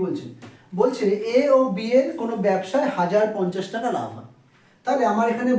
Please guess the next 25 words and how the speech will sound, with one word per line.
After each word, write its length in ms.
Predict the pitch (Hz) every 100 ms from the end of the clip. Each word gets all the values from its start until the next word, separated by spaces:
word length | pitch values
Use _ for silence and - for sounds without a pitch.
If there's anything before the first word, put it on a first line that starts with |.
| 190
বলে 180 | 202 214
দিয়েছে 360 | 240 254 - 175 151 147 - - _ _ _ _ _ -
মোট 460 | 185 208 233 254 220 202 170
লাভ, 300 | 156 147 127 - - - _ _ _ _ _ - 165
মোট 260 | 170 190 190 190
লাভ 160 | 190 180 -
কত? 180 | 170 214 - - - - _ _ 190 185
এক 100 | 185 185 -
শূন্য 300 | 190 185 196 247 330 - - _ -
পাঁচ 200 | 151 147 -
শূন্য 240 | 175 170 214 185
টাকা, 200 | 147 - 127 -
হ্যাঁ 140 | 202 247
কি 80 | 247
না? 60 | 240 233 - _ _ _ _ _ _ _ _ _ _ -
ঠিক 120 | 247 226
না? 60 | 254 254 - - _ _ _ - 123
আচ্ছা, 260 | - 127 - - - _ - 202 170
বি 120 | 226 262
এর 100 | 277 240
মূলধন 380 | 240 247 233 262 214
নশো 220 | 190 185 247
টাকা, 200 | 247 247 339 311 269
লাভ 140 | 247 247
ছশো 200 | 180 165